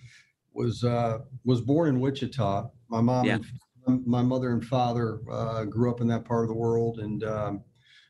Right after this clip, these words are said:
Speaker 1: uh, but my dad got out of the service. Um, he took a job actually with Beechcraft right there in Wichita. And then, um, as he,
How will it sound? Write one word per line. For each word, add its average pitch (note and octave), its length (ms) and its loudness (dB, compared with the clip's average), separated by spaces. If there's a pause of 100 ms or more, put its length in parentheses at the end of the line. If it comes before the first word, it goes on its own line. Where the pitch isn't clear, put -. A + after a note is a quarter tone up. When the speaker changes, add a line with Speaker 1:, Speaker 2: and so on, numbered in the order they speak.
(220)
Speaker 1:
uh, A1 440 -8
but A#2 200 -6
my A#2 160 2
dad A#2+ 320 2
got A#2 140 0
out A#2 140 2
of A2 100 -4
the G2 60 -10
service. B2+ 720 -2
Um, A2 480 -2 (160)
he A#2+ 80 -16
took - 180 -4
a A#2+ 60 -2
job A#2+ 420 2
actually A#2+ 440 -2
with G2+ 200 -4
Beechcraft A2 640 -4 (500)
right D#3 200 4
there E3 120 2
in C#3+ 120 2
Wichita. C3+ 680 0
And B2+ 220 0
then, C3 260 2
um, B2+ 340 -2
as C3 180 0
he, D3+ 340 2